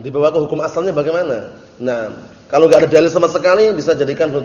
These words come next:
dijadikan apa? Dalil atau patokan. Wa makna istishab, makna istishab itu apa sih?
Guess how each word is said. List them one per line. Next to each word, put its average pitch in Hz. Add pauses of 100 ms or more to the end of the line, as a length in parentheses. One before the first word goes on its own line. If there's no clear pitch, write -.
(460)
dijadikan 143
apa? 156
Dalil 147
atau 160
patokan. 127 (640)
Wa 143
makna 233
istishab, 185 (720)
makna 202
istishab 208
itu 202
apa -
sih? 220